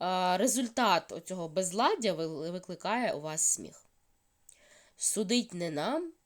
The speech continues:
та тільки хура й досі там». Тобто відсутність якого, будь-якого результату. Дійсно звучить як прислів'я, правда, дітки?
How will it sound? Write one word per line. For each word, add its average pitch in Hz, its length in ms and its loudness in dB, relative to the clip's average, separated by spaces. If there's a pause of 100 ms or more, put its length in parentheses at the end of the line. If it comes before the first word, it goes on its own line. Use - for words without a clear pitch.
та 156 140 0
тільки 254 460 -2
хура 277 500 -2
й 156 100 -8
досі 147 400 -6
там». 147 400 -12 (360)
Тобто 277 340 0 (240)
відсутність 240 920 -2 (300)
якого, 156 380 -6
будь-якого 190 720 -4
результату. 170 640 -8
Дійсно 214 300 -4
звучить 190 320 -6
як 175 160 -4
прислів'я, 156 480 -6
правда, 240 300 -4
дітки? 175 340 -12